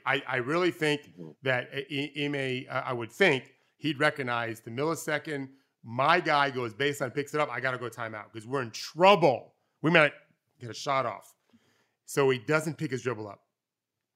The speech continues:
Speaker 1: And then he takes it second box. So I told
Speaker 2: Which is where? Can you tell people where the second
Speaker 1: Yeah,
Speaker 2: box
Speaker 1: so,
Speaker 2: is?
Speaker 1: so
Speaker 2: Please
Speaker 1: if you
Speaker 2: do.
Speaker 1: think of the pa-, if you think of the painted area in front of the rim, you know, the, the fifteen foot from the, from the baseline,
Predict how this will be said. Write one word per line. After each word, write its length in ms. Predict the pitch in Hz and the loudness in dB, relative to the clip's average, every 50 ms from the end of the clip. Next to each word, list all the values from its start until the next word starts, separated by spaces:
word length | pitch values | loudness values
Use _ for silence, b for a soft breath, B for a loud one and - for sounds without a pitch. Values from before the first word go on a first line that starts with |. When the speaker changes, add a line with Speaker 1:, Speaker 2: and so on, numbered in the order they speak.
| _ _ - | _ _ -20
Speaker 1:
And 120 | 127 120 127 | -10 -4 -2
then 240 | 160 175 160 139 | 0 0 0 -2
he 260 | 120 120 127 123 120 113 117 _ _ _ _ _ _ | -4 -8 -8 -10 -10 -12 -18 _ _ _ _ _ _
takes 220 | - 131 123 123 135 | -8 -8 -8 -6 -8
it 140 | 131 131 | -12 -12
second 260 | - - 120 113 131 123 | -10 -10 -10 -8 -8 -8
box. 320 | 113 104 104 - - - _ _ _ _ _ | -8 -8 -8 -12 -18 -20 _ _ _ _ _
So 460 | - - 139 131 127 127 120 113 - - _ - | -8 -4 -2 0 0 0 -2 -4 -6 -12 _ -14
I 160 | 123 120 120 | -12 -10 -10
told 240 | 117 - - 143 151 | -8 -4 2 4 6
Speaker 2:
Which 160 | 165 160 165 | 6 6 6
is 100 | 202 175 | 6 6
where? 240 | 170 175 151 120 98 | 8 8 8 8 6
Can 140 | - - 135 | 4 4 4
you 80 | 139 135 | 4 4
tell 180 | - 156 151 | 4 2 2
people 240 | 139 147 151 151 139 | 4 4 4 4 6
where 140 | 139 139 135 | 4 4 2
the 40 | 120 | 2
second 220 | 127 131 123 165 | -2 0 4 6
Speaker 1:
Yeah, 100 | 175 151 | 6 4
Speaker 2:
box 100 | 135 123 | 4 2
Speaker 1:
so, 320 | - 156 147 143 139 143 151 | 0 0 0 0 0 -2 -6
Speaker 2:
is? 100 | - - | -8 -8
Speaker 1:
so 120 | 147 139 | -6 -4
Speaker 2:
Please 100 | 135 131 | -4 -4
Speaker 1:
if 80 | 120 120 | -6 -8
you 60 | - | -4
Speaker 2:
do. 40 | - | 0
Speaker 1:
think 180 | 165 185 180 | 0 2 2
of 120 | 196 175 135 | 2 0 0
the 80 | 143 | -2
pa-, 220 | 143 - - - 190 - | -6 -8 -8 -12 -10 -10
if 160 | 156 127 117 | -10 -10 -10
you 80 | 139 | -10
think 220 | 131 - 170 165 165 | -6 -4 -4 -4 -4
of 80 | 135 | -6
the 60 | 131 123 | -8 -8
painted 360 | 104 139 147 175 175 165 147 | -6 -6 -4 -4 -2 -2 0
area 260 | 139 139 139 135 135 | 0 0 0 -2 -4
in 120 | 131 123 | -6 -6
front 160 | - 127 123 127 | -6 -6 -6 -6
of 60 | 131 | -6
the 80 | 147 | -6
rim, 380 | 123 120 113 113 107 107 110 107 _ _ _ _ _ _ _ - | -6 -6 -6 -6 -8 -10 -12 -16 _ _ _ _ _ _ _ -12
you 80 | 127 | -10
know, 100 | 120 113 | -10 -10
the, 160 | 107 110 110 - 117 | -10 -12 -14 -14 -16
the 60 | 107 | -14
fifteen 440 | - - 147 139 143 147 143 135 131 | -10 -10 -10 -8 -8 -8 -8 -8 -8
foot 280 | - 143 139 127 - - | -8 -8 -10 -10 -10 -12
from 80 | 127 | -12
the, 180 | 123 117 117 - _ | -12 -12 -12 -14 _
from 220 | - - 120 113 | -16 -14 -12 -12
the 60 | 110 107 | -12 -10
baseline, 640 | 101 127 131 123 - 135 123 120 120 120 120 123 | -10 -10 -10 -8 -8 -8 -6 -4 -6 -6 -8 -10